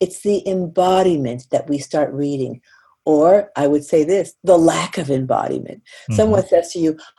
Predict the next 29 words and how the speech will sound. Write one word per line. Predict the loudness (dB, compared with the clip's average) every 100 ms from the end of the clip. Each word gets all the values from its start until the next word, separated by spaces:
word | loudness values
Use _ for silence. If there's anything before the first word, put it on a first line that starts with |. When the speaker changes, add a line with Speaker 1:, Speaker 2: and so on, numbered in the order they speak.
| _ _
Speaker 1:
"I | -10
really | -4 0 0
care | 0 2 2
about | 2 -2 -2
something." | -6 -6 -16 -16 _ _ _
And | -4
you | -2
hear | 2 4
the | 4
voice | 4 2 2
and | -2
you |
go, | 0 2
"Okay." | 0 2 0 0 _ _ _ _ _
But | -2
then | 2
they | 2
say, | 4 4 4 -4
"I | -4
really | -2 -2 -4 -6
care | -6 -4 -2 -2 -6
about | -6 -8 -6
something." | -8 -8 -14 -16 -18 _
And | -6 -2
you | -2
think, | 0 2
"Where | 6 8 6
are |
they?" | 4 0